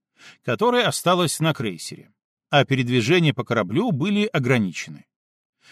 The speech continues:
Даже в радиорубку возвращенцы из будущего могли выйти только в сопровождении сержанта госбезопасности. Примечание.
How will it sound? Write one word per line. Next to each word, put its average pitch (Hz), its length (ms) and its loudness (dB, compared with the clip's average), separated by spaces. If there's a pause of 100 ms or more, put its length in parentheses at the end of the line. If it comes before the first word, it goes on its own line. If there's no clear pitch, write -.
(200)
Даже 202 420 4
в 151 60 6
радиорубку 208 680 4
возвращенцы 139 640 2
из 127 180 -4
будущего 185 540 0
могли 151 280 4
выйти 165 360 0
только 202 420 -2
в - 40 -4
сопровождении 156 840 0 (160)
сержанта 156 800 0
госбезопасности. 131 1160 -2 (1400)
Примечание. 127 680 0